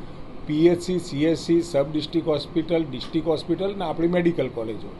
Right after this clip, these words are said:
આખી હાયરાર્કીમાં દરેક જગ્યાએ એમ્બ્યુલન્સ સરકારે આપી છે અને જ્યાં બાકી છે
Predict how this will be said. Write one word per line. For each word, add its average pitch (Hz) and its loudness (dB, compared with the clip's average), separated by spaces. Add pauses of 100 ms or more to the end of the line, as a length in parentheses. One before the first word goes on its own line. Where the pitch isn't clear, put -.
(580)
આખી 165 0
હાયરાર્કીમાં 147 0
દરેક 147 0
જગ્યાએ 143 -2
એમ્બ્યુલન્સ 151 -2
સરકારે 135 -4
આપી 131 -2
છે 170 -4
અને 185 -4
જ્યાં 151 -2
બાકી 131 0
છે 120 -6